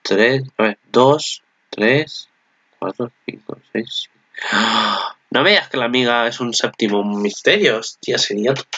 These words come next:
todo perturbador, ¿no? Que tenemos. Hanako es el séptimo. Tú eres el segundo. Creo que esta es la tercera, la, la esta, la, no, tú eres la segunda, tú eras el quinto, que recuerdo que era.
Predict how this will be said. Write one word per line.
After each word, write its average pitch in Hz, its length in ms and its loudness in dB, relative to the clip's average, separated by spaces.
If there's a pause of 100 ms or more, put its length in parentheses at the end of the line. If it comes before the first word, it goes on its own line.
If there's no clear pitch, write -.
(100)
todo 135 120 4
perturbador, 135 640 2
¿no? 190 280 6 (360)
Que 110 180 2
tenemos. 120 360 2 (420)
Hanako 139 300 0
es 143 60 -4
el 117 80 -6
séptimo. 104 380 0 (420)
Tú 123 120 6
eres 170 140 4
el - 80 -2
segundo. 104 540 2 (1400)
Creo 170 200 6
que 156 100 4
esta 160 380 0
es 175 160 -2
la 185 160 4
tercera, 120 560 2
la, 113 520 2
la 107 220 4
esta, 147 240 0
la, 101 340 0 (120)
no, 135 160 6
tú 156 100 2
eres 202 140 4
la 175 100 2
segunda, 123 540 2
tú 131 220 6
eras 185 260 2
el 107 320 2 (160)
quinto, 156 420 2
que 113 80 2
recuerdo 113 360 4
que 113 100 2
era. 101 240 0